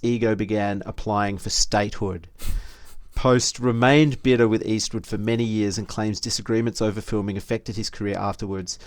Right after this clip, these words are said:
Uh, according to second unit director of photography Rexford Metz, uh, Eastwood would not take the time to perfect a situation. If you've got seventy percent of a shot worked out, that's sufficient for him because he knows his audience will accept it.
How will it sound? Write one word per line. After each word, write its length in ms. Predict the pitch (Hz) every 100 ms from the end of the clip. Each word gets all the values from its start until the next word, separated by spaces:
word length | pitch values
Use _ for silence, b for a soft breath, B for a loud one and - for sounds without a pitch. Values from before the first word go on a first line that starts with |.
| B B -
Uh, 180 | 101 104
according 360 | - 135 131
to 80 | -
second 320 | 107 139 151 -
unit 320 | 117 110 -
director 420 | 110 98 95 101
of 80 | 98
photography 680 | 90 - 104 92 98 107 98
Rexford 540 | 92 107 - - 110 92
Metz, 520 | 113 143 - - - B B B
uh, 160 | 107 113
Eastwood 480 | 139 139 - 131 107
would 120 | 110
not 260 | 113 135 -
take 200 | 123 117
the 80 | 104
time 280 | - 107 98
to 80 | 107
perfect 380 | 98 - 107 -
a 40 |
situation. 640 | - - 107 107 - 98 87 B B
If 140 | 117
you've 120 | 113
got 120 | 127 117
seventy 340 | - 143 139
percent 300 | 135 - 123
of 80 | 113
a 40 | 104
shot 260 | - 104
worked 260 | 107 101 -
out, 260 | 104 101 - b -
that's 240 | 107 117
sufficient 420 | - - 117 - -
for 100 | -
him 200 | 104 95
because 240 | 95 95
he 80 | 101
knows 360 | 98 95 95
his 120 | - -
audience 400 | 101 90 95 -
will 100 | 110
accept 400 | - - - -
it. 120 | -